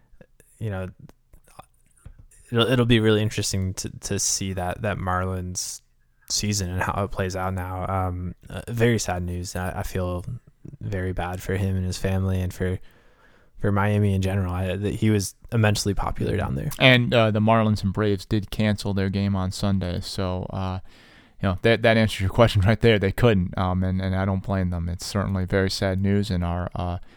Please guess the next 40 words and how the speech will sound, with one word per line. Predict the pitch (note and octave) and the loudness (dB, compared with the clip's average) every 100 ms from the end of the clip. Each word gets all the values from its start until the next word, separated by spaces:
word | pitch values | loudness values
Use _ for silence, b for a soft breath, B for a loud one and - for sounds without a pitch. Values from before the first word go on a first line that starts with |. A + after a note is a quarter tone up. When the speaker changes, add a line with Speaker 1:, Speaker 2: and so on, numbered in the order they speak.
| b b | b b
Speaker 2:
hearts | - A#2+ - | 4 4 4
go | A2+ | 2
out | G#2 G2 | 4 2
to, | - F#2 F#2 F#2 _ - | 0 -2 -2 -6 _ -10
to | F#2+ | -4
Miami, | F#2+ F#2+ A#2 A#2+ A#2 A2+ | -2 2 2 4 4 2
the | G2 F2+ F#2 | 0 -2 -2
team, | - B2+ B2 A#2 A2 | 0 2 4 2 0
the | G2+ | -2
family, | G#2 G#2+ G#2 G#2 G#2 F#2+ | 0 2 2 2 0 0
and, | F2+ F#2+ | -2 -4
uh, | F2+ F2 b b b b b - | -4 -6 b b b b b 2
all | A2 G#2+ | 4 4
the | G2 | 2
people | - G2 - F#2 | -2 -4 -2 -4
who | F2 | -4
were | E2+ | -6
affected | - F#2 F#2 E2+ | -2 -2 -2 -4
by | E2+ E2+ | -4 -4
this. | E2+ E2+ - | -4 -6 -8
Uh, | - - G2+ - - | -6 -6 -10 -14 -4
like | A2 | -2
I | F#2 | 0
said, | - G2 F2 | 0 0 2
just | G2 F#2+ | -2 -2
being, | A2+ B2 A2+ G#2+ B B B B A#2+ A2+ | 4 4 4 0 B B B B -2 6
his | D#3+ C3 | 8 8
backstory | B2+ A#2+ G#2 - A2 G2+ F#2+ F#2+ | 8 6 6 2 4 4 2 0
really | G2+ A2 G#2 | 0 2 4
endeared | G2 F#2+ F#2+ F#2+ | 4 2 2 2
him | F2+ | 0
to | F2+ | 0
that | F2+ F2+ | 0 -2
city. | - F#2+ F2+ | -2 0 0
He | - | -2
was | F#2+ F2+ - _ | -2 -4 -10 _
probably | - B2 A2 G#2+ | 4 6 6 2
one | G2 | 2
of | G#2+ | 0
their, | G2 | 0